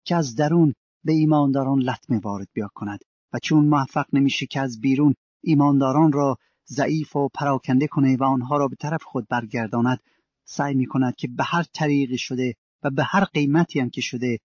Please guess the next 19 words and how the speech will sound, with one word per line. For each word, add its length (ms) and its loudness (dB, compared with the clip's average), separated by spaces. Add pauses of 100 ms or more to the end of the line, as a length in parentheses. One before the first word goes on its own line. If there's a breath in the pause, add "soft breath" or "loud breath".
(120)
وارد 400 0
جرگه 500 -2
مقدسین 640 0
بشه 360 -4 (280)
و 60 -2
بین 440 2
مؤمنین 540 2 (320)
اختلاف 720 -4
به 80 -4
وجود 380 -6
بیاورد. 400 -6 (420)
و 40 -6
حالا 440 0
نهیمیا 580 2 (400)
با 160 0
این 280 0
حالت 420 -4
روبرو 320 -4
می‌شه. 380 -6